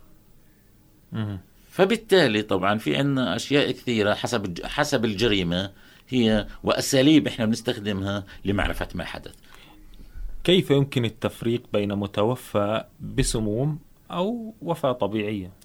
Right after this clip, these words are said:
Speaker 2: وتقرير الطب الشرعي.
Speaker 1: مهم. يمكن، لا يمكن إخفاء ال-، موضوع السموم.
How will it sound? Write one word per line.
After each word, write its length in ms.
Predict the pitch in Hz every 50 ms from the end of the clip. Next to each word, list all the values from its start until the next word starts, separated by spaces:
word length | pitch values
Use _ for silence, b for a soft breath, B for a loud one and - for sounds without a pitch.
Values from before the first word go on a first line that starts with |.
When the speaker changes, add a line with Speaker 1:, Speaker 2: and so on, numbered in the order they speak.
| - -
Speaker 2:
وتقرير 400 | 117 117 - - - 139 123 -
الطب 240 | - - 120 85 73
الشرعي. 320 | - - - - - - - - - - - - - - - - - - -
Speaker 1:
مهم. 220 | 104 98 110 101 - - B B B B B
يمكن، 500 | 123 131 131 127 - 98 - - 104 101
لا 120 | 113 123
يمكن 300 | 135 139 - - 107 92
إخفاء 320 | 87 - - 98 98 98
ال-، 480 | 98 95 95 90 92 92 95 101 - - - - - 92
موضوع 300 | - 104 104 98 95 90
السموم. 360 | 87 - - 90 87 85